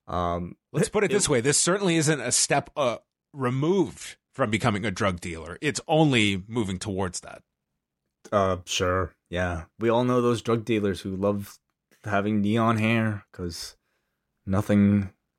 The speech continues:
Speaker 1: you know, keeps you, I guess, underground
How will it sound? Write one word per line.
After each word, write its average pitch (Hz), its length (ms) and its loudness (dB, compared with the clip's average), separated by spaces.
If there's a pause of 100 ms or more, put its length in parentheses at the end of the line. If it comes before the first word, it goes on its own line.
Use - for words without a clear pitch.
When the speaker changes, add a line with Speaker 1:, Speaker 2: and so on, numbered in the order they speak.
(280)
Speaker 1:
you 104 100 -4
know, 98 180 0
keeps - 340 -8
you, 101 240 4 (840)
I - 60 -10
guess, 95 240 0
underground 104 680 0